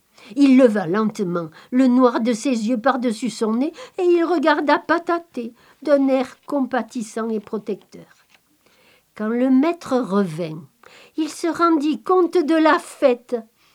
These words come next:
et il donna son congé à notre Pataté. « Mon pauvre Pataté,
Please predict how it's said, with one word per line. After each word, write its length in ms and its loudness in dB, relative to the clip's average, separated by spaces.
et 60 0
il 260 2
donna 360 2
son 280 0
congé 640 0
à 140 -2
notre 400 2
Pataté. « 720 -2
Mon 300 6
pauvre 360 2
Pataté, 640 -2